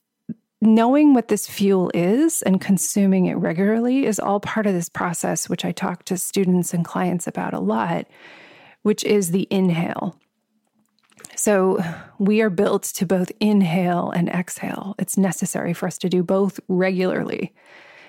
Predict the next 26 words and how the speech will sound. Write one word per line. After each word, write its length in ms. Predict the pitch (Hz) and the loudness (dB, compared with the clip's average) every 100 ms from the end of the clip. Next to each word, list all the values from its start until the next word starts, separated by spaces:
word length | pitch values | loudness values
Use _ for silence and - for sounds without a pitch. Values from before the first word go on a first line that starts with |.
| - | -6
And 320 | 202 190 190 | -2 2 2
the 180 | 170 202 - | 0 -2 2
inhale 420 | 302 330 254 208 | 4 4 2 0
part 200 | 202 185 | 0 -2
of 60 | |
the 80 | 175 | -2
process 420 | - 285 - 190 | -2 -4 -2 0
is 140 | 185 175 | 2 2
when 120 | 190 | 2
you're 120 | 185 | 2
taking 520 | 180 - 208 - 185 | -2 -4 -4 0 0
in 440 | - 190 180 175 170 | 0 0 2 2 0
fuel, 560 | - 190 - - 202 _ - - - | -2 -2 -2 -4 -8 _ -20 -20 -6
when 160 | 185 180 | -2 0
you're 100 | 175 | 0
taking 500 | - 208 202 185 180 | -2 -4 0 0 0
in 380 | 185 175 170 - | 0 0 0 0
inspiration. 960 | 175 156 - - 160 - - - 165 _ - - - - - | -2 -4 -8 -8 -6 -6 -8 -8 -10 _ -20 -20 -20 -14 -4
And 520 | 208 202 202 196 - _ _ _ _ _ _ _ _ _ _ _ - | 0 2 2 0 -2 _ _ _ _ _ _ _ _ _ _ _ -2
we 220 | 220 240 | 0 2
can 240 | 247 240 - | 2 2 2
only 480 | 247 359 320 220 | 2 4 4 4
inhale, 800 | - 294 240 165 175 - 190 180 - - _ _ _ _ _ _ _ _ _ _ | 2 2 2 0 -2 -4 -4 -6 -12 -20 _ _ _ _ _ _ _ _ _ _
you 140 | - 208 | -2 0
know, 200 | 190 190 | 0 0
it's 280 | 208 - | -2 -6